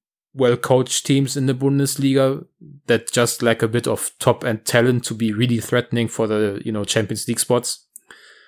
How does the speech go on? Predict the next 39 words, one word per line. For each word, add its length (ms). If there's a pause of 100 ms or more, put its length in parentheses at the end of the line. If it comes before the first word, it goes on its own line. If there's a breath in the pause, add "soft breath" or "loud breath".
(140)
Kind 200
of 100
remind 320
me, 260
uh, 60
if 480
you 60
follow 320
the 140
N 100
F 160
L, 480
of, 260 (220)
like, 280
the 100
Kansas 320
City 220
Chiefs, 360
because 360
they 140
are 240 (140)
really 240
good 180
all, 460
all 140
across 280
the 80
board, 320
but 120
held 280
back 240
by 100
the 120
quarterback 500
play 220
of 320
Alex 240
Smith. 240
And 260